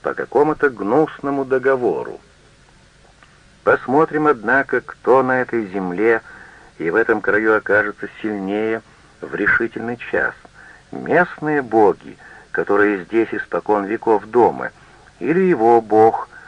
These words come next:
у которого нет дома, кроме Вифиля, а это просто камень на холме. Ведь вполне возможно, что справедливости ради с ним что-то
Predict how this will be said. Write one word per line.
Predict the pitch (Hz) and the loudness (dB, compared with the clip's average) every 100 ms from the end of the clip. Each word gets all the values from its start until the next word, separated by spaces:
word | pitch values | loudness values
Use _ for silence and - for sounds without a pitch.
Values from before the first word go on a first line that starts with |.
| - | -14
у | - | -10
которого | 76 92 127 143 | -6 0 4 4
нет | 139 113 123 120 | 4 2 0 0
дома, | 113 123 120 117 | 2 2 2 -2
кроме | - 107 123 117 | -2 -2 -2 -4
Вифиля, | 98 113 - 107 117 113 110 _ _ _ _ _ - | -4 -6 -6 -8 -4 -4 -4 _ _ _ _ _ -6
а | 76 | -2
это | 80 - | 0 2
просто | 466 - - | 2 2 -2
камень | - 92 123 135 139 | 0 2 2 0 -4
на | 131 | -6
холме. | - 65 - 52 - - _ _ _ _ _ _ - - - _ _ _ | -6 -6 -8 -10 -12 -14 _ _ _ _ _ _ -20 -20 -20 _ _ _
Ведь | 73 107 | -8 -6
вполне | - 104 95 110 | -2 0 0 0
возможно, | 107 92 87 92 95 107 110 - - _ - | 0 -2 -4 -2 -4 -8 -14 -16 -20 _ -14
что | - 87 85 | -8 -4 -6
справедливости | - 92 87 82 120 131 95 - | -4 -4 -4 -6 -4 -4 -6 -10
ради | 73 64 62 71 117 _ _ _ - | -8 -6 -8 -12 -18 _ _ _ -20
с | - | -10
ним | 135 139 | -8 -6
что-то | - - 143 | -4 -2 -2